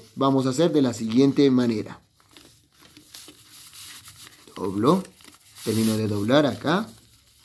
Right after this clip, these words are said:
y en el último espacio, por acá, he doblado. ¿Cuál es la primera parte que estamos realizando? Es que solo queden los números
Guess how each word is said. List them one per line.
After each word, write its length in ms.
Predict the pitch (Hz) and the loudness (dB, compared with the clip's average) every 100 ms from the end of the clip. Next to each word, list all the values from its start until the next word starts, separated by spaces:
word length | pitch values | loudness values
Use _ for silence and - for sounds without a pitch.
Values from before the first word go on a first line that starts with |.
| - - - _ - | -20 -20 -20 _ 2
y 220 | 175 156 | 6 6
en 60 | 139 | 6
el 180 | 127 | 4
último 240 | 127 127 120 | 4 2 -2
espacio, 560 | 113 143 135 - 202 233 - - - _ - - - - | -2 -2 -2 0 0 -2 -14 -20 -20 _ -20 -20 -20 -14
por 160 | 127 | -10
acá, 320 | 90 - 156 208 - _ _ _ - - _ - - - - - - - - - - | -8 -4 -4 -4 -14 _ _ _ -16 -16 _ -20 -20 -20 -20 -20 -20 -20 -20 -20 -2
he 100 | 135 | 2
doblado. 380 | 131 120 107 - - - - _ - - - - - | 4 4 0 -6 -16 -20 -20 _ -20 -20 -20 -20 -2
¿Cuál 200 | 131 143 | 4 6
es 80 | |
la 120 | 151 151 | 6 4
primera 360 | 156 156 156 | 2 2 0
parte 240 | 156 143 - | -2 -2 -4
que 80 | |
estamos 260 | 156 156 151 | -4 -2 -2
realizando? 640 | 156 151 151 185 165 190 220 - - | 0 0 0 0 0 -2 -4 -14 -6
Es 260 | - 151 151 | 2 2 4
que 260 | 165 208 226 - - | 4 4 2 -12 -10
solo 380 | - 202 214 202 | 2 4 4 4
queden 340 | 170 185 175 | 4 4 6
los 160 | 151 131 | 6 4
números 540 | 156 165 165 190 - | 2 2 0 -2 -8